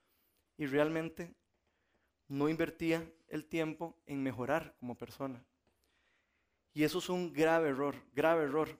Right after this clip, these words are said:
porque si lo vemos aquí en este pasaje nos dice, "Si todas estas cualidades, fe, virtud, entendimiento, dominio propio, abundan en ustedes, les harán crecer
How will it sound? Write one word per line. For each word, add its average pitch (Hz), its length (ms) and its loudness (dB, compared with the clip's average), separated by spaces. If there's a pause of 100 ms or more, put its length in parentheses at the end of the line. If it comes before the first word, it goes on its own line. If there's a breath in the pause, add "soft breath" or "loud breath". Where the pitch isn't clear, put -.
porque 139 260 -2
si 135 160 -4
lo 127 140 2
vemos 160 240 0
aquí 180 180 -4
en 180 60 -2
este 180 180 -4
pasaje 175 400 0
nos 156 160 -2
dice, 175 380 -2 (580 soft breath)
"Si - 300 -4
todas 240 640 4
estas 226 360 2
cualidades, 147 920 4 (400)
fe, 139 420 -2
virtud, 127 560 -4
entendimiento, 127 720 -2
dominio 127 280 -6
propio, 127 340 -6 (280 soft breath)
abundan 139 560 0
en 151 100 -2
ustedes, 160 640 -2 (460 soft breath)
les 160 320 0
harán 175 360 4
crecer 226 600 -2